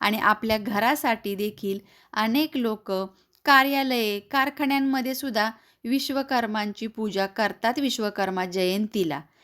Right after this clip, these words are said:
यासह अनेक उपाय देखील केल्याने घरात आणि व्यापारात प्रगती होते. आज संध्याकाळी सात वाजेपर्यंत तुम्ही हा उपाय करायचा आहे, सात, साडेसातपर्यंत. विश्वकर्मा जयंतीच्या दिवशी तुम्हाला सर्वात पहिल्यांदा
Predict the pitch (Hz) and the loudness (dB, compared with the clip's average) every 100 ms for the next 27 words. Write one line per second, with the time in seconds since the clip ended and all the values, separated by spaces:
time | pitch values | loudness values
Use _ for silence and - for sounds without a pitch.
0 | _ _ 262 330 330 339 320 311 269 285 | _ _ 4 6 4 2 -2 2 2 2
1 | 320 285 277 320 320 349 339 320 311 285 | 0 -4 2 2 2 0 -2 -4 0 2
2 | 277 254 233 220 240 247 247 247 _ - | 2 2 0 0 2 4 2 -2 _ -4
3 | 202 226 226 226 226 277 269 269 240 214 | -2 0 2 2 2 2 2 0 -2 -2
4 | 208 208 202 196 - 240 254 _ _ _ | -4 -4 -4 -4 -2 -4 -4 _ _ _
5 | _ _ _ _ - 254 - 269 254 262 | _ _ _ _ -12 -10 -2 0 2 2
6 | 269 247 262 - 262 240 240 220 240 240 | 2 0 -2 2 2 2 -2 -2 -2 -2
7 | 220 220 220 202 202 247 220 247 214 214 | -2 -2 -2 -2 -2 -6 -4 -2 -4 -6
8 | - 208 208 214 196 190 214 240 202 202 | -6 -6 -4 -4 -4 -4 -4 -4 -2 -2
9 | 180 - 208 190 196 190 190 - 196 190 | -2 -2 -2 -2 -2 -4 -6 -6 -2 -2
10 | 190 190 180 - - - - 220 247 247 | -4 -4 -6 -8 -20 -20 -12 -2 0 2
11 | 240 240 240 226 233 233 226 220 220 226 | 0 2 0 0 0 0 -2 -4 -6 -4
12 | 220 240 247 - 226 - _ _ _ - | -2 -2 -2 -4 -6 -8 _ _ _ 0
13 | 254 262 233 254 277 240 226 233 - 254 | 2 4 2 0 -2 0 0 -2 -4 -2
14 | 226 233 226 196 | 0 0 0 -2